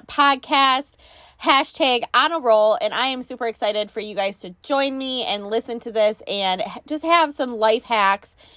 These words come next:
some network marketing advice, some business advice, some, um, just from a mom who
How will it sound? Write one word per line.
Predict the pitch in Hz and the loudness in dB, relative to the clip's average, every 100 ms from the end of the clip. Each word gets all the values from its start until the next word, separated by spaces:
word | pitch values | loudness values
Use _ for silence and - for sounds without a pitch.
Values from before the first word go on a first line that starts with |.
| _ | _
some | - 262 | -4 -2
network | 262 269 269 277 | 2 2 2 0
marketing | 262 240 254 226 226 | 0 0 0 -2 -2
advice, | 220 208 202 208 | -2 0 0 0
some | 214 208 | -6 -4
business | 220 233 226 | -4 -2 -4
advice, | 226 214 208 220 | 0 2 2 0
some, | 220 190 185 _ _ _ | -2 -4 -6 _ _ _
um, | - 214 196 196 - _ | 2 2 2 -4 -10 _
just | - 359 - - | 0 0 0 -4
from | - 403 | 2 4
a | 440 330 | 4 4
mom | 240 269 311 285 | 4 6 2 0
who | 247 247 247 240 | -4 -4 0 4